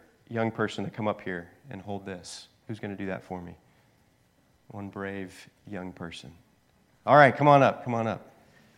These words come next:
Okay, so why don't you stand over here? Why don't you stand over here?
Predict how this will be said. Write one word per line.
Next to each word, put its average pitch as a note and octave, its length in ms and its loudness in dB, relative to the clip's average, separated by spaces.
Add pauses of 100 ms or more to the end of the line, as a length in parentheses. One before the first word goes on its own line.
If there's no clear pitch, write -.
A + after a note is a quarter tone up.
(1300)
Okay, F#2+ 220 -6 (480)
so - 120 -8
why E3+ 100 4
don't D#3+ 100 2
you D#3+ 40 -2
stand D3+ 240 2
over B2 120 2
here? A2 320 2
Why A2 80 -2
don't A2+ 60 0
you A2 40 -4
stand A2 220 0
over G2 120 -2
here? F#2+ 200 -8